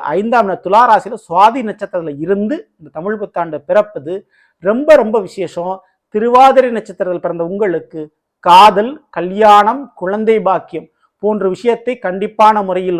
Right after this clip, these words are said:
கொடுக்கும். அது வந்து மாற்று கருத்தும் இல்ல. உங்களுக்கு ஒரு குறை இருக்கு, நீங்க இதுக்கு சரிப்பட்டு வர மாட்டீங்க, இந்த திறமை உங்கள்கிட்ட இல்ல அப்படின்னு எந்த உறவுகள், சமுதாயம், நண்பர்கள் உங்களை மட்டம் தட்டி நிராகரித்தார்களோ, அந்த ஒரு விஷயத்தை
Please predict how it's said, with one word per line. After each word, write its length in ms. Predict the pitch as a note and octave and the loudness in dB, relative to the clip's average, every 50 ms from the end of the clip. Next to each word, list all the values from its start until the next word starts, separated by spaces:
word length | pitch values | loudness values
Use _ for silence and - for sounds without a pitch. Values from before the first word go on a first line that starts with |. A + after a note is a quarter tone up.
| D#3+ _ - | -6 _ -6
கொடுக்கும். 460 | F#3 F#3 A3 A3 A3 - A#3+ B3 A#3+ G#3 | 0 0 0 0 0 -4 -10 -10 -8 -10
அது 80 | F3 E3 | -12 -10
வந்து 180 | E3 G3 G#3 F#3+ F3+ | -6 -4 -4 -2 -2
மாற்று 240 | F3+ F3+ F#3+ - - - | -4 -4 -8 -12 -10 -8
கருத்தும் 300 | F#3 - - - E3+ E3+ | -10 -10 -10 -12 -12 -10
இல்ல. 100 | F3+ G3+ A#3 A3 _ _ _ _ _ _ _ _ F#3 | -8 -8 -8 -10 _ _ _ _ _ _ _ _ -4
உங்களுக்கு 360 | G#3+ B3+ C4 C#4+ C4 A#3 - G#3+ G3 | -2 2 4 4 4 4 2 0 0
ஒரு 80 | F3 E3 - - | -2 -2 -2 2
குறை 200 | F3+ G3 A3 A#3+ B3 A#3 G3+ | 2 4 4 4 4 4 2
இருக்கு, 280 | F3+ F3 - - D#3 C#3+ C#3+ _ _ _ _ _ F3 | 0 0 -4 -10 -14 -14 -16 _ _ _ _ _ -6
நீங்க 160 | G#3+ B3+ B3 A#3 A3 | -4 -2 0 0 0
இதுக்கு 180 | G#3+ G3+ - G#3 - G3 | 0 0 -4 -8 -6 -4
சரிப்பட்டு 360 | G3 A#3 A#3+ A#3 B3+ - A#3+ G#3 | -4 -2 -2 -4 -4 -4 -2 -2
வர 100 | F#3+ F3+ E3+ F3+ | -2 -2 -2 -4
மாட்டீங்க, 320 | F3 D#3 - D#3 D3+ D#3+ D#3+ D3+ C#3+ _ _ _ _ _ F3+ | -8 -8 -8 -12 -12 -12 -10 -12 -12 _ _ _ _ _ -10
இந்த 180 | F#3 G3+ G#3 F#3 G3 - | -4 -2 -4 -4 -2 -2
திறமை 280 | G#3+ A#3+ B3 B3 B3+ A#3 | -2 0 0 0 0 -2
உங்கள்கிட்ட 300 | G3+ F3+ F3+ F3+ F3+ D#3+ D#3 D#3 F3+ | -2 -4 -6 -6 -6 -8 -10 -10 -8
இல்ல 140 | G3 G3+ F#3+ F3 D#3 - _ _ _ _ _ F#3+ | -6 -4 -4 -4 -4 -8 _ _ _ _ _ -4
அப்படின்னு 380 | F#3+ - - A#3 G3+ F#3 F3+ G#3 A3+ - _ _ _ _ _ | -4 0 2 2 2 2 0 -2 -6 -10 _ _ _ _ _
எந்த 320 | F3 F#3+ A3 A#3 C4 C4 C#4 A3 F3 F3+ | 0 2 2 2 4 4 4 4 4 2
உறவுகள், 400 | G3+ G#3 A#3+ A3 A3 G#3+ B3 C4 B3 - G3 | 2 2 2 0 0 -2 -2 -4 -4 -6 -8
சமுதாயம், 600 | F3+ F#3 G#3 A3 A3+ G#3+ G3+ G#3 G#3+ B3 C4 A3 G3+ F3 | -8 -8 -4 0 2 2 4 4 2 0 -4 -4 -6 -6
நண்பர்கள் 440 | F3+ G3+ A3 G#3+ A3+ G#3 G#3 G3 E3+ E3 F3+ G3 | -6 -4 -4 -2 -2 -2 -2 -2 -4 -4 -6 -6
உங்களை 380 | G#3 G#3+ G3+ G#3+ G#3 G#3+ A#3 G#3+ F#3 - _ _ _ _ _ _ _ E3 | -6 -2 0 2 2 4 2 0 -4 -10 _ _ _ _ _ _ _ -14
மட்டம் 300 | E3+ E3+ _ B3 A#3 A3 G3+ | -14 -10 _ -8 -6 -4 -4
தட்டி 240 | G#3 F3 - A#3+ A3+ F#3+ F3 | -4 -4 -6 -8 -10 -8 -6
நிராகரித்தார்களோ, 920 | F3 F3+ A3 A#3 A#3 G3+ G#3 G3 F#3+ - - E3+ D#3+ E3 C#3+ D3+ F3+ A#3 A3+ - - _ _ _ _ _ _ _ _ _ _ _ _ _ - D3+ | -2 2 2 2 2 0 -2 -6 -6 -6 -4 -4 -4 -4 -4 -2 -2 0 -2 -2 -6 _ _ _ _ _ _ _ _ _ _ _ _ _ 0 0
அந்த 160 | F3+ G#3+ A#3+ A3+ G#3+ G3 | 2 2 4 4 4 4
ஒரு 80 | F#3+ F#3 | 2 0
விஷயத்தை 300 | - C4+ C#4 G#3 A#3 F#3 | -4 -8 -6 -6 -6 -6